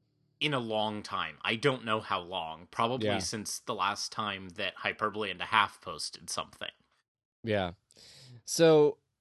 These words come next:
Speaker 2: there's a, also an aspect where, you know, I went back and watched some of the Strong Bad emails, particularly my favorite one, Trevor the Vampire, which I have memorized and will not recount for you.
Speaker 1: <laughs>
Speaker 2: And it was still very funny. And so there's an aspect where it's like,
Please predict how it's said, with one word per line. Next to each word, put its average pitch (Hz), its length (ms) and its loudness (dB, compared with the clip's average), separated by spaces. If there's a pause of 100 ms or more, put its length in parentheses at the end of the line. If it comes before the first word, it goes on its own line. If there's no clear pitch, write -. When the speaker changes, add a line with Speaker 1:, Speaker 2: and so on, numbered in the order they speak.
(720)
Speaker 2:
there's 160 240 4
a, 180 120 6 (100)
also 196 340 4
an 160 80 0
aspect 127 520 0
where, 127 440 2 (240)
you 170 140 -2
know, 127 140 4
I 170 160 2
went 160 240 6
back 131 260 2
and 123 140 -2
watched 110 340 0
some 113 180 -2
of 104 140 -6
the 104 60 -8
Strong 107 360 -4
Bad 104 200 -2
emails, 101 420 -4
particularly 107 460 -6
my 107 120 -2
favorite 117 380 -2
one, 117 340 0
Trevor 107 300 -2
the 95 100 -6
Vampire, 117 540 0
which 107 200 -12
I 95 40 -4
have 92 200 -6
memorized 107 580 0
and 98 120 -4
will 95 60 0
not 95 240 -4
recount 107 380 -4
for 117 80 -2
you. 120 240 0 (240)
Speaker 1:
<laughs> - 160 -14 (720)
Speaker 2:
And 151 120 6
it 220 80 6
was 214 120 4
still 185 280 8
very 151 260 10
funny. 123 420 2
And 123 140 -4
so 190 120 0
there's 185 180 2
an 185 80 -4
aspect 208 440 0
where 175 80 -2
it's 165 120 -2
like, 175 200 2